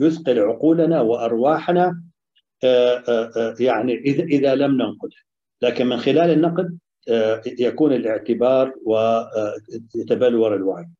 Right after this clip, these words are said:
واحد قال: "محظوظة أمريكا، لديها الكثير من التاريخ، الكثير من الجغرافيا والقليل من التاريخ".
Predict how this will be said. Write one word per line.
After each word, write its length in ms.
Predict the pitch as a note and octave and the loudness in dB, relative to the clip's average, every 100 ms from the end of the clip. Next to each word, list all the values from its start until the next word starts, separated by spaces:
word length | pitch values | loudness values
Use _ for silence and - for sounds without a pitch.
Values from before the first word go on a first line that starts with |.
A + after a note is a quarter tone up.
| _ _ _ _ _ - | _ _ _ _ _ -6
واحد 240 | A#2 A#2 A2+ | -4 -4 -4
قال: 560 | B2+ B2 A2+ F#2+ - A#2 | 0 0 0 -4 -8 -4
"محظوظة 720 | A#2+ A#2+ C3+ C3 A#2 A2+ G#2+ | -4 0 0 2 0 -2 -2
أمريكا، 460 | A2+ A2+ A2+ A2 G#2 _ _ _ _ _ - | 0 0 0 -2 -4 _ _ _ _ _ -2
لديها 380 | A2 C3 C#3+ B2 | 0 2 2 0
الكثير 560 | A2+ C3+ A2 D#3 F3+ | -2 -2 0 2 2
من 180 | D3 C3+ | 2 -2
التاريخ، 640 | A#2+ - B2 B2 C#3 C#3 - _ _ A#2+ - A#2+ A#2 | -4 -2 0 0 -2 -4 -14 _ _ -14 -4 -4 -4
الكثير 520 | A2 - A2+ D#3+ D3+ | -6 -4 0 2 2
من 160 | B2+ B2 | 0 0
الجغرافيا 600 | A2+ B2 A#2 D3 D3 B2 | 0 0 2 0 2 2
والقليل 540 | A#2+ A#2 A#2+ C3+ A#2 | 2 0 -2 0 0
من 120 | A#2+ | -2
التاريخ". 460 | A2+ - A2 G#2+ | -2 -2 -2 -2